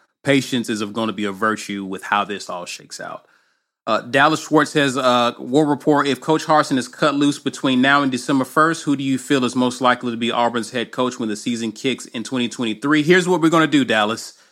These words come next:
When a decision is finally made on whether or not Harsin is retained or if they decide to let him go, we will go live and give you our thoughts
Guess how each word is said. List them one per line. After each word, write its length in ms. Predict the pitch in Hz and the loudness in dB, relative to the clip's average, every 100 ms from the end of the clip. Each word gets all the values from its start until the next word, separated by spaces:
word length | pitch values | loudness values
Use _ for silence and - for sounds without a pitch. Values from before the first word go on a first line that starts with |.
| _ _ _ _ _ _ _ _ _ _ _ - | _ _ _ _ _ _ _ _ _ _ _ 2
When 160 | 151 | 4
a 40 | 151 | 6
decision 480 | 151 180 175 151 | 4 4 4 4
is 240 | 143 220 - | 4 2 2
finally 400 | 160 135 113 101 | 2 2 2 -4
made 440 | 98 92 95 127 - _ _ - | -6 -6 -6 -8 -14 _ _ -4
on 160 | 117 110 | -2 2
whether 220 | 117 110 | 0 0
or 40 | |
not 180 | 107 104 | 0 0
Harsin 360 | 117 107 104 107 | 2 0 0 -6
is 160 | 101 | -6
retained 640 | 104 98 101 98 101 107 - - | -10 -10 -8 -6 -6 -8 -8 -4
or 180 | 107 110 | -2 -2
if 100 | 107 | -2
they 140 | 110 | -4
decide 380 | 107 104 110 104 | -4 -4 -2 -2
to 60 | 107 | -4
let 160 | 104 | -4
him 140 | 104 101 | -6 -4
go, 420 | 113 123 123 123 _ _ _ | 0 0 -2 -8 _ _ _
we 120 | 117 131 | 0 2
will 140 | 120 | 2
go 180 | 107 107 | -2 -4
live 680 | 101 120 135 139 143 139 - | 0 2 4 4 2 -2 -8
and 180 | 110 104 | -8 -4
give 180 | 107 120 | -4 -2
you 140 | 127 | -2
our 180 | 127 117 | 0 0
thoughts 420 | 117 123 117 113 | 0 0 0 -2